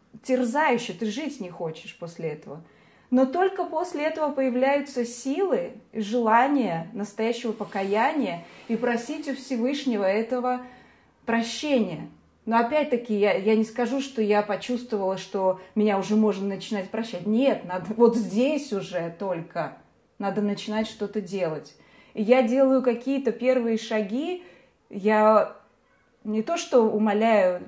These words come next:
чеченский народ простить меня за то, что я часть этого народа. Я это делаю, но это мне только хуже становится. Я понимаю, что все впереди.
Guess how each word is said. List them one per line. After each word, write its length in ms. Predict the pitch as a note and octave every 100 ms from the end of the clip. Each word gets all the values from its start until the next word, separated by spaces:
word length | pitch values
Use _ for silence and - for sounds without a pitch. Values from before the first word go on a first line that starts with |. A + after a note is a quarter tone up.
| -
чеченский 560 | G3+ - A#3 G#3+ G3+
народ 380 | F#3+ F#3 A3+ A3+
простить 560 | F3 E3+ - C#4 D4 A3+
меня 340 | G3 E3+ D#3+ - - -
за 100 | F3+
то, 100 | G3+
что 160 | -
я 80 | G3+
часть 320 | G3 A#3 G#3
этого 300 | G#3 E3+ F#3
народа. 640 | F#3 F3+ G#3+ D4+ A3 E3 - _ _ _ _ _ _ _ _ -
Я 220 | A3 B3
это 160 | B3+ G#3+
делаю, 600 | E3+ B3 C#4 A3+ E3+ E3+
но 160 | G3+
это 380 | A3 A3 A3+ G#3+ - _ -
мне 180 | G#3+ A3+
только 280 | C4+ C4
хуже 400 | B3+ D#4 E4+ E4
становится. 720 | C4+ - F#3+ E3+ D#3 - - - -
Я 80 | G3+
понимаю, 300 | A3 C4 D4+
что 160 | D4+ C4+
все 160 | B3
впереди. 720 | A3+ - A3 A3 G3 A3+ E3